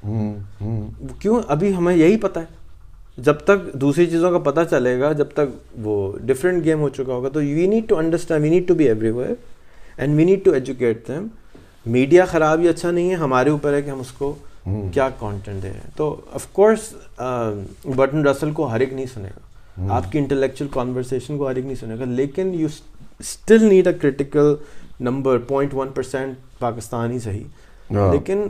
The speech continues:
Speaker 1: جن کے
Speaker 2: لاکھ،
Speaker 1: ساتھ یہ بات ہو سکتی ہے۔
Speaker 2: لاکھ لوگ تو ہو نا۔
Speaker 1: نہیں، اصل میں تو انٹلیکچولی آپ کو ہر صورت میں انگیج بھی کرنا ہوتا ہے لوگوں سے، اور اگلے لیول پہ کنیکٹ بھی کرنا ہوتا ہے for long term،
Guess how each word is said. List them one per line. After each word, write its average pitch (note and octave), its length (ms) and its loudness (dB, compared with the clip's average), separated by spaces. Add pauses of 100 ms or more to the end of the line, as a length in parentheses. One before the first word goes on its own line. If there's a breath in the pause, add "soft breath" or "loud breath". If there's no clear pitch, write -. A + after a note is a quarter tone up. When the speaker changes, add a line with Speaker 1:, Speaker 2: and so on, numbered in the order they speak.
Speaker 1:
جن A2+ 60 -4
کے C3+ 60 6
Speaker 2:
لاکھ، D#3 220 6
Speaker 1:
ساتھ D3+ 140 10
یہ C#3+ 60 8
بات B2 260 8
ہو A#2 80 2
سکتی G#2+ 220 -4
ہے۔ C#3+ 60 -4
Speaker 2:
لاکھ D#3 280 2
لوگ E3 200 2 (100)
تو C#3 120 -6
ہو G#2+ 100 -8
نا۔ - 80 -12 (320 soft breath)
Speaker 1:
نہیں، F#3+ 120 6
اصل F#3 260 6
میں G#3 80 6
تو F#3+ 120 6
انٹلیکچولی D#3+ 680 6
آپ C#3+ 220 8
کو D3+ 180 6 (640 loud breath)
ہر C#3+ 120 8
صورت D3+ 300 4
میں C#3+ 160 4
انگیج A#2+ 360 6
بھی D#3 120 8
کرنا D3 220 4
ہوتا C#3+ 200 4
ہے D#3 40 8
لوگوں D3 240 2
سے، E3+ 140 2
اور D#3 160 4 (280)
اگلے B2 260 2
لیول C3 240 6
پہ D3+ 100 0
کنیکٹ B2+ 360 0
بھی C3+ 100 2
کرنا G#2+ 220 2
ہوتا G#2 200 2
ہے G#2+ 60 4
for G#2+ 180 0
long G#2+ 300 4
term، A2 140 2